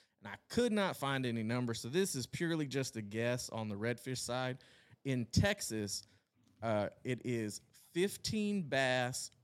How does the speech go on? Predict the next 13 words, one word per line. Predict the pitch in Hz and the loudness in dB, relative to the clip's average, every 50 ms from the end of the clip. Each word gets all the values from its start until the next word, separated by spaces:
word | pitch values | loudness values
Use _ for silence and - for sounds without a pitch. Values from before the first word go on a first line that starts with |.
| _ _ _ _ - - | _ _ _ _ 2 2
per | 147 147 143 147 156 156 151 - - _ - | 4 2 0 -2 -2 -4 -4 -6 -10 _ -2
acre, | 135 131 123 104 101 104 104 92 98 95 - _ _ _ _ _ _ _ - | 0 0 0 0 -2 -2 -4 -4 -4 -6 -10 _ _ _ _ _ _ _ -6
fourteen | 135 139 143 139 - - - 147 147 143 139 | -2 -2 -2 -2 -4 -8 -8 -6 -4 -4 -4
inches | - - 127 127 127 - 139 135 123 120 | -4 -4 -4 -4 -4 -4 -6 -6 -8 -8
or | - 120 117 120 123 | -6 -4 -4 -4 -4
below, | 135 147 139 120 107 101 98 101 101 101 - _ _ _ _ _ _ _ - - | -4 -4 -2 -2 -2 -2 -2 -4 -6 -8 -12 _ _ _ _ _ _ _ -6 -4
and, | 135 127 123 120 | -2 -2 0 0
like, | 117 113 113 - | -2 -2 -4 -4
fourteen | - - - 147 151 156 165 156 - - - 165 139 135 131 117 | -10 -10 -2 0 0 0 0 -4 -8 -8 -4 -2 -2 0 0 0
point | - - 135 127 120 107 - | -2 -2 -2 -2 -4 -4 -6
two | - - 196 196 196 185 | -6 -4 -4 -4 -4 -4
bass | 143 117 113 104 104 104 101 104 101 - - - - _ _ _ _ _ _ _ _ - | -4 -2 0 0 0 0 -2 -4 -6 -8 -12 -14 -16 _ _ _ _ _ _ _ _ -6
per | 135 123 113 110 101 | -4 -4 -4 -4 -6